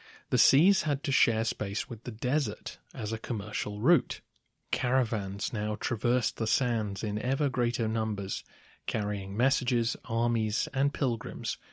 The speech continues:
to and from Mecca and Medina, and then out to Damascus, Kufa, was it, Basra, Mosul, Hamdan,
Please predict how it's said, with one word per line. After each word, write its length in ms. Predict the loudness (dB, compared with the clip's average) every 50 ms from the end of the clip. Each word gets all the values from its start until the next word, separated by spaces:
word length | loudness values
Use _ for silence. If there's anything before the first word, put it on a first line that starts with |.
| -20 _ _
to 240 | -2 0 2 2 2
and 160 | 2 0 -2
from 340 | -2 -2 -2 -2 -2 -2 -4 -6 _ _ _ _ -6
Mecca 400 | -6 -4 -4 -4 -6 -6 -6 -8 _ _ _ _ -8
and 180 | -6 -6 -4
Medina, 520 | -4 -6 -6 -6 -6 -6 -6 -6 -8 -8 -10 _ _ _ _ _ _ _ _ _ _ _ _ _ _
and 120 | -2 0 0
then 140 | 0 0
out 420 | 0 0 0 0 -2 -4 -6 -6 -6 -4
to 280 | -2 -2 0 -2 -2 -4
Damascus, 840 | -4 -4 -4 -2 -2 -2 -4 -4 -4 -4 -4 -4 -6 -6 -8 -10 -12 _ _ _ _
Kufa, 480 | -2 -2 0 0 0 -2 -4 -6 -6 -8 _ _ _
was 280 | -6 -4 -4 -4 -4 -4
it, 280 | -6 -6 -8 -10 -14 -14 -10 -8
Basra, 520 | -6 -4 -2 -2 -2 -2 -2 -4 -6 -8 _ _ _ _ _
Mosul, 540 | -2 0 2 2 2 2 0 -2 -4 -6 -6 -4
Hamdan, 520 | -2 -2 0 0 -2 -2 -2 -4 -6 -8